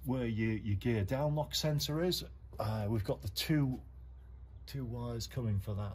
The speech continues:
there. Um, and it,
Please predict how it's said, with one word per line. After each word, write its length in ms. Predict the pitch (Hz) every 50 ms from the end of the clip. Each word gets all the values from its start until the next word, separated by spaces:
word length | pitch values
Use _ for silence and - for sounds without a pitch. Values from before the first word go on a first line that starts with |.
| - 107 101
there. 320 | 123 135 147 151 147 139 - - - - - - - - - - - - - - - -
Um, 640 | 113 117 117 117 117 117 117 113 113 113 110 98 - - - - - - - - - - - - - - - - - - - - - - - - - - - - - - - - - - - - - - - - - - -
and 240 | - 113 120 120 127
it, 160 | - 110 110